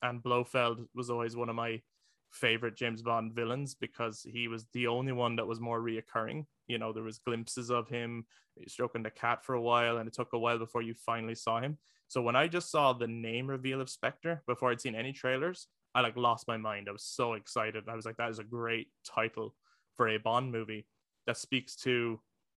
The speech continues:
you know, it's not, they've run out of the books, kind of, you know what I mean? So it's not named after any of the books, but it's named after a, a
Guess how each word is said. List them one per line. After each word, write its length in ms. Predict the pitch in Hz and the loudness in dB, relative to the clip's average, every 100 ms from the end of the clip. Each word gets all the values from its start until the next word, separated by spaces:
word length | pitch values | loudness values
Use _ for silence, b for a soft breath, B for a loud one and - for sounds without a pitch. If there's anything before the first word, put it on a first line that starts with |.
| - | 0
you 100 | 143 | 4
know, 160 | 120 | 6
it's 140 | 120 - | 4 4
not, 280 | 143 131 - - | 8 8 6 -2
they've 180 | 135 131 | 0 6
run 180 | 147 143 | 8 8
out 180 | 139 | 8
of 140 | 139 123 - | 6 0 -4
the 80 | |
books, 300 | 120 131 131 | 0 -2 -2
kind 240 | - 123 113 | 0 0 0
of, 80 | 104 | -4
you 100 | 120 | 0
know 60 | |
what 80 | 123 | 0
I 40 | 123 | 0
mean? 160 | 127 | -2
So 100 | 120 | 0
it's 120 | 117 | 0
not 180 | 139 131 | 4 2
named 300 | 123 123 139 | 4 0 2
after 200 | 147 147 | -2 0
any 120 | 156 156 | 0 2
of 40 | |
the 60 | 151 | 2
books, 420 | 165 170 - - _ _ _ | 2 2 -4 -16 _ _ _
but 100 | 123 | 0
it's 100 | 117 | 2
named 280 | 139 127 127 | 0 2 4
after 500 | 123 123 131 120 117 | 4 4 0 2 0
a, 60 | - | 0
a 500 | 117 113 110 110 | -2 -2 -4 -4